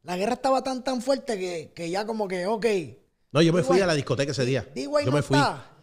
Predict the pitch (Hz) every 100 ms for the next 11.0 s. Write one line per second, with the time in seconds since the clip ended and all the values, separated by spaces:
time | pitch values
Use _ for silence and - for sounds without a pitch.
0 | _ _ _ - 233 214 - - _ _
1 | _ _ 165 214 170 190 214 214 214 220
2 | 208 208 202 196 180 214 196 160 - _
3 | _ _ _ _ _ _ _ - 170 165
4 | 165 160 - 220 233 233 233 220 226 233
5 | 226 190 - - _ _ _ _ _ _
6 | _ _ 139 151 175 190 170 165 185 196
7 | 156 - 170 175 135 - - 139 147 139
8 | 131 131 127 120 120 113 120 117 - 123
9 | 120 131 139 185 175 180 175 160 185 185
10 | 175 160 - 196 180 151 - 123 120